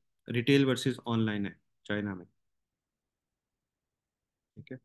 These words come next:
और सेकंड नंबर पे यूएस है, वो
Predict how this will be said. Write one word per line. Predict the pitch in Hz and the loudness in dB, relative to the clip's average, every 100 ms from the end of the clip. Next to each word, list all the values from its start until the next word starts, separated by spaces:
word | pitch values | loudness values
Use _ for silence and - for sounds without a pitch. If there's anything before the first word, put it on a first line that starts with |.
| _ _ - | _ _ -6
और | 113 113 113 | -2 0 0
सेकंड | - 147 147 185 | 0 0 4 4
नंबर | 185 175 175 | 6 6 4
पे | 165 175 | 4 2
यूएस | 151 135 160 160 165 | 2 2 2 2 2
है, | 180 | 2
वो | 160 139 151 156 170 | 0 0 2 4 2